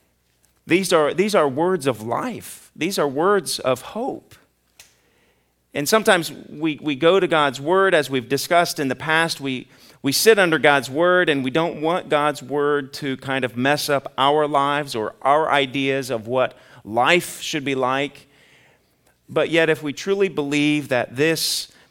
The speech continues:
is a book of life, then we should, we should hear and we should read words like this, and we should receive words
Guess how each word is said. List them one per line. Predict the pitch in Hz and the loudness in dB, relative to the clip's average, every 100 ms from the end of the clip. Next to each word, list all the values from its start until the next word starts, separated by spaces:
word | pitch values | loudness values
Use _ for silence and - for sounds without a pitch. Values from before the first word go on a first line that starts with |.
| _ | _
is | 151 185 185 151 | 4 6 6 2
a | 135 139 | 0 0
book | 123 165 151 | 0 -2 0
of | 120 | -4
life, | 120 135 170 117 - - - _ _ _ _ _ _ _ _ _ _ _ - - | -4 -4 -4 -6 -10 -18 -20 _ _ _ _ _ _ _ _ _ _ _ -20 -18
then | 127 127 123 117 117 | -6 -4 -2 -4 -6
we | 127 127 | -4 -4
should, | 127 - 139 123 - _ _ _ | -4 -4 -4 -6 -14 _ _ _
we | 131 139 | -6 -6
should | - 135 | -4 -8
hear | - 196 262 247 131 | -8 -6 -4 -2 -4
and | 117 113 | -6 -8
we | 123 | -8
should | 127 113 | -10 -8
read | 143 226 240 110 | -6 -4 -6 -8
words | 104 92 | -10 -10
like | 101 90 - | -12 -14 -14
this, | 113 - | -14 -12
and | 113 | -12
we | 117 113 | -12 -12
should | - 139 110 | -12 -12 -10
receive | 110 - 196 226 180 98 | -10 -10 -8 -8 -10 -12
words | 90 85 - | -14 -12 -14